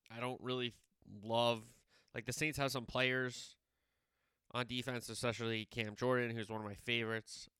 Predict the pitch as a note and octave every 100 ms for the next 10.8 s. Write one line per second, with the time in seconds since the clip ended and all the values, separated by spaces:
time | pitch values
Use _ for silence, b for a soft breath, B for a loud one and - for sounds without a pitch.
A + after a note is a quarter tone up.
0 | - G#2+ G#2 G#2 G#2 G#2 G2 G2 _ _
1 | _ _ _ _ _ _ _ _ _ _
2 | _ _ A#2+ A2+ B2+ B2+ - - B B
3 | B B B B C3+ C3+ - D3 C#3+ C3+
4 | B2+ - _ _ _ _ _ _ _ _
5 | _ _ _ _ _ _ C#3 D#3 D3+ D3+
6 | C#3 C3 B2 A2+ G#2 A#2 G2+ D#2 D#2+ C#2
7 | A#2+ B2 A#2+ A#2+ C3 B2 A#2+ G2 - B2
8 | A#2 A#2 A2 _ _ _ A2+ G#2+ G2+ F#2+
9 | F2 A1 _ _ _ _ _ _ G#2+ B2
10 | B2+ C3 A2+ A#2 A2+ A2 G#2+